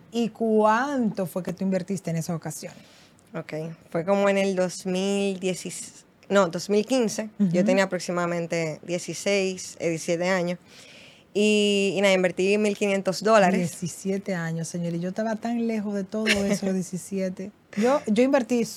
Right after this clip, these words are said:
Speaker 1: o sea, súper adulta. Y yo pienso que perdí muchísimo tiempo porque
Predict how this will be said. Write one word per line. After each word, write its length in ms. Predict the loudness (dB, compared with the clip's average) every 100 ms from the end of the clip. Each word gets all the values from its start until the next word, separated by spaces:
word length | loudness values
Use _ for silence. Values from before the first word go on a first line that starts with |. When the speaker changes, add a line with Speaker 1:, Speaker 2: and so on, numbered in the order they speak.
| -16 -12
Speaker 1:
o 60 | -6
sea, 160 | -4 -2
súper 280 | -2 0
adulta. 400 | 0 0 -4 -6 -12 -20 -20 _ _ _ _
Y 120 | 4 6
yo 160 | 8
pienso 360 | 6 4 2 0
que 100 | -2 -6 _
perdí 260 | 4 4 6
muchísimo 520 | 4 4 4 4 4
tiempo 360 | 4 2 2 0
porque 420 | -2 0 2 0